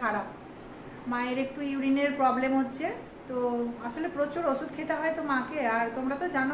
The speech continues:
মায়ের কি হয়েছিল। তো তখন থেকেই মায়ের প্রচুর শরীরে ওষুধ, ওষুধ যাচ্ছে, সেই জন্য শরীর একদম ভালো নেই। তো যাই হোক, মা শুয়ে আছে, দুবার, উম, ওআরএস এর জল খেলো। আর, আর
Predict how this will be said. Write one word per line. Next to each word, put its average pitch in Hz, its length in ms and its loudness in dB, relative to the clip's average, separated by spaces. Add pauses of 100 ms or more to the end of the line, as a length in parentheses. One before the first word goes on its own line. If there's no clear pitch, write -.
(120)
মায়ের 254 280 -2
কি 269 80 -2 (100)
হয়েছিল। 247 380 0 (680)
তো 277 140 -10
তখন 311 220 0
থেকেই 349 280 0
মায়ের 285 280 4
প্রচুর 277 300 0 (140)
শরীরে 277 380 0
ওষুধ, 254 260 -4 (200)
ওষুধ 247 200 -2 (100)
যাচ্ছে, 262 300 2 (120)
সেই 247 220 2
জন্য 240 160 2 (140)
শরীর 240 220 -2 (120)
একদম 226 220 -4 (120)
ভালো 214 160 -4 (100)
নেই। 208 120 -4 (680)
তো 254 40 -4 (140)
যাই 262 200 6
হোক, 320 120 0 (100)
মা 254 100 4 (160)
শুয়ে 247 200 0 (100)
আছে, 269 140 -2 (120)
দুবার, 254 280 2 (520)
উম, 240 220 0 (280)
ওআরএস 240 380 2
এর 254 140 0
জল 233 200 4 (140)
খেলো। 277 240 -2 (800)
আর, 214 200 -4 (680)
আর 220 80 -2